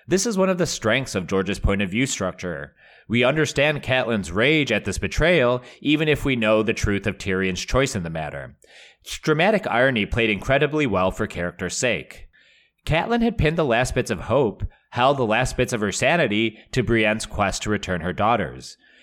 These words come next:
You can almost sense this stinging Catelyn more than the brief moment where she thought Sansa might have been killed. Catelyn risked everything on this gambit, and to have it be squashed,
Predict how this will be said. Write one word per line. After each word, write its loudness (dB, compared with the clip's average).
You -4
can -2
almost 2
sense 0
this -2
stinging 0
Catelyn 0
more 2
than 0
the 2
brief -2
moment 0
where 2
she -2
thought -2
Sansa -2
might -2
have -6
been -4
killed. 0
Catelyn 2
risked 0
everything 0
on -2
this -4
gambit, 2
and -2
to 2
have 2
it 2
be 0
squashed, 0